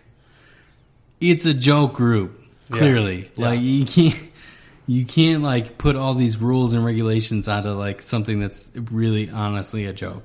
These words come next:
Speaker 1: But, I mean,
Speaker 2: I, I think, okay, so
Speaker 1: Go ahead.
Speaker 2: what do you think's really there?
Speaker 1: In Area fifty-one?
Speaker 2: Mm-hmm. Do you think it really is just a training facility? Do you think there's actually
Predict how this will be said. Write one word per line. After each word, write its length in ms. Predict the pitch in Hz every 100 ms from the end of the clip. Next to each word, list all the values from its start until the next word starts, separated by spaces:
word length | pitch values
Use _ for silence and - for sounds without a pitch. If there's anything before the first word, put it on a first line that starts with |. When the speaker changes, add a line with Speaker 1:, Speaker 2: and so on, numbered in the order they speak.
| -
Speaker 1:
But, 240 | 107 104 - _
I 40 | 113
mean, 360 | 101 95 95 - _ _ _ - - - _ - - _ _ _ _ - - - _ _ -
Speaker 2:
I, 260 | 127 135 143 -
I 120 | 143
think, 360 | 151 131 117
okay, 360 | 135 131 113 107 107 - -
so 480 | - 123 117 117
Speaker 1:
Go 60 | 117
ahead. 240 | 123 123 113 - _ _ _ _ _ _ _
Speaker 2:
what 180 | 127 139
do 60 | 151
you 60 |
think's 280 | 147 135 117
really 200 | 120 117
there? 200 | 107 104 107 - - - - - _ - _ _ -
Speaker 1:
In 140 | 117 113
Area 240 | 120 123
fifty-one? 480 | - 135 143 151 156
Speaker 2:
Mm-hmm. 800 | 117 127 131 _ _ - - 127
Do 60 | 127
you 60 |
think 120 | 127
it 40 | 127
really 240 | 127 127
is 80 | 120
just 160 | 117 120
a 40 |
training 400 | 113 147 147 151
facility? 680 | 147 151 147 147 139 143 147
Do 60 |
you 80 | 131
think 140 | 123
there's 180 | 127 120
actually 520 | 123 113 - 123 120